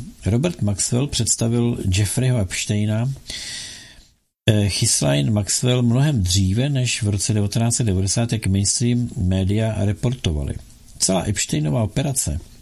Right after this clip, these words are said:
byla operace sladkého medu k tomu, aby chytili politiky, tvůrce pravidel, celebrity, lidí z médií, aby se stali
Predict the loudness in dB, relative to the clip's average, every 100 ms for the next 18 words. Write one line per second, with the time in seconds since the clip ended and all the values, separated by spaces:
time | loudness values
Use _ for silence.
0 | -8 2 2 2 0 0 0 0 0 2
1 | 2 0 0 2 4 4 2 0 -2 -2
2 | 0 0 -2 -6 -14 -12 -10 -10 -12 -2
3 | 0 2 2 -2 -14 -20 -14 -4 0 0
4 | 2 2 2 0 0 0 -2 -2 -2 -2
5 | -8 -18 -2 2 2 2 0 0 0 0
6 | 2 0 0 0 -4 -2 2 4 4 2
7 | 0 0 -2 -4 -6 -20 -20 -6 0 0
8 | 2 0 2 2 2 2 2 0 -2 -6
9 | -14 -14 -14 -6 -2 2 2 2 0 0
10 | 0 2 0 2 0 0